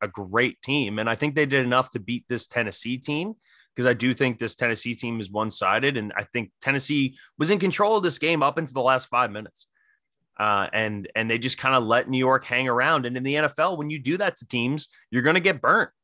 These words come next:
you know? And then one big Sterling Shepard touchdown happens, and you're like, "Holy shit, this is a, this is a one score." And they just could never get that separation to put them ahead. I think long-term,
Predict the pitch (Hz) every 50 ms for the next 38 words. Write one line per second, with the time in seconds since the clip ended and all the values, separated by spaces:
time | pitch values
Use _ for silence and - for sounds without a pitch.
0 | _ _ _ _ _ _ - 107 110 110 107 123 147 147 131 131 135 135 135 135
1 | 123 - - 127 117 131 147 156 156 139 151 156 151 143 - - 143 143 143 143
2 | 135 - - 151 156 - 160 135 113 - 127 120 - - 127 120 117 110 113 113
3 | 120 120 - 151 147 120 120 117 113 117 113 107 - - 127 139 147 135 - -
4 | 180 139 - 95 95 - 110 104 98 107 104 95 101 110 - - 110 104 101 98
5 | 113 123 120 - - 123 120 120 - 120 123 127 131 131 135 135 - - 139 135
6 | 147 160 180 190 175 - 160 147 - 156 151 139 - - - 143 135 131 123 113
7 | 113 120 135 127 - 117 104 95 - - 110 - - 104 95 90 87 101 135 139
8 | 120 95 90 - _ _ _ - _ _ _ _ _ _ - 147 165 220 220 175
9 | 131 127 127 143 160 180 170 - 151 151 175 190 208 220